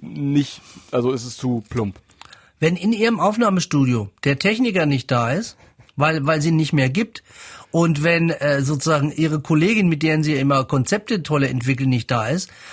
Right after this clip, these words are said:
Speaker 2: da werden Sie sich natürlich freuen, wenn der Intendant kommt und sagt, „Julian, mach mal ein schönes neues Reformkonzept.“ Also man braucht auch paar Leute dazu.
Speaker 1: Ja.
Speaker 2: Äh, man muss das,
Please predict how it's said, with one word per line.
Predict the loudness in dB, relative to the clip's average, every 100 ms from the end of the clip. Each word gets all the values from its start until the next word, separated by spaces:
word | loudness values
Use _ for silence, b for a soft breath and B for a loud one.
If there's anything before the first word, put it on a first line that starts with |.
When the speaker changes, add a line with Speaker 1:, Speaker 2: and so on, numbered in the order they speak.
| B
Speaker 2:
da | -2 0
werden | 2 2
Sie | 2
sich | 2 2
natürlich | 2 2 -2 0
freuen, | 2 2 2
wenn | 2
der | 2 2
Intendant | 0 2 2 2 0
kommt | -2 0
und | 0
sagt, | 2 0
„Julian, | 0 2 2 2
mach | 2
mal | 2 0
ein | 0
schönes | 0 2 2
neues | 2 0 -2
Reformkonzept.“ | -2 -2 0 -4 -6 -8 -10 b b
Also | 0 2 0 B B
man | 0
braucht | 2 2 2 0
auch | -4
paar | 0 0
Leute | 2 2 0 -2
dazu. | -4 -6 -6
Speaker 1:
Ja. | -8 -12 -20 -20 -20 -8 0 0
Speaker 2:
Äh, | 2
man | 2
muss | 4 2 2
das, | -2